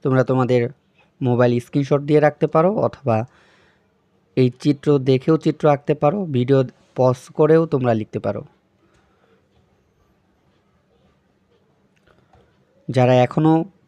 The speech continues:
যাদের প্র্যাকটিক্যাল খাতা কিনাও হয়নি বা এখনও লেখার প্রস্তুতি নেওনি, তারা এই ভিডিওগুলো থেকে ইনশাল্লাহ হেল্পফুল হবে।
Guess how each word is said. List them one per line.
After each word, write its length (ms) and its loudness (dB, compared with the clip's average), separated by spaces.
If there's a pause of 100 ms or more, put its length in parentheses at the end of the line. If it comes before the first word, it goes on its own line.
(100)
যাদের 360 0
প্র্যাকটিক্যাল 460 -4
খাতা 520 0 (260)
কিনাও 320 2
হয়নি 400 -2
বা 280 -2 (380)
এখনও 260 0
লেখার 280 2
প্রস্তুতি 400 -4
নেওনি, 440 -2 (600)
তারা 220 2
এই 200 2
ভিডিওগুলো 560 2
থেকে 420 -4 (200)
ইনশাল্লাহ 400 -2
হেল্পফুল 380 -2
হবে। 360 -2